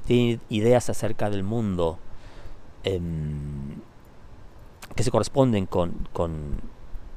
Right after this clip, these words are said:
con hechos o con ficciones que son populares en un extremo de, de, en otro extremo del mundo,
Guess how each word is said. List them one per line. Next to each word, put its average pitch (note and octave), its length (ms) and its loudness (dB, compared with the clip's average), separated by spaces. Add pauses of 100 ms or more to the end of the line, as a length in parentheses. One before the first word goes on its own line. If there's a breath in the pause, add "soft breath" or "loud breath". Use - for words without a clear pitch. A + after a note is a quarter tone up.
(800)
con A#2 160 6
hechos - 260 4
o - 40 4
con A2 140 2
ficciones G#2 760 2 (260)
que - 120 -8
son F#2 160 2
populares F#2+ 560 2
en G2+ 160 0
un F#2+ 80 0
extremo F#2+ 500 0
de, D#2 180 -4 (120)
de, - 100 -8 (800)
en G#2 80 2
otro G#2 160 4
extremo G2 320 0
del D#2 100 -2
mundo, D2 340 -8